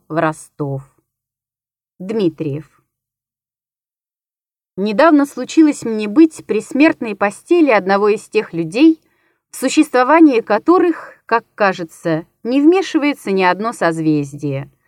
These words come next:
которые умирают, не оставив по себе ни одной мысли, ни одного чувства.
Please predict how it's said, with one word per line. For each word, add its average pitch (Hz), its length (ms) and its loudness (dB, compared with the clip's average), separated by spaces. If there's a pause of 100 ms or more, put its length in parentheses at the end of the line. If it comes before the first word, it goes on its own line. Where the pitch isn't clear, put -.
(260)
которые 196 400 0
умирают, 196 680 0 (300)
не 180 160 -2
оставив 202 560 -2
по 185 80 -8
себе 185 380 -4
ни 190 140 0
одной 170 360 -2
мысли, 240 600 0 (140)
ни 160 160 2
одного 185 400 0
чувства. - 600 -14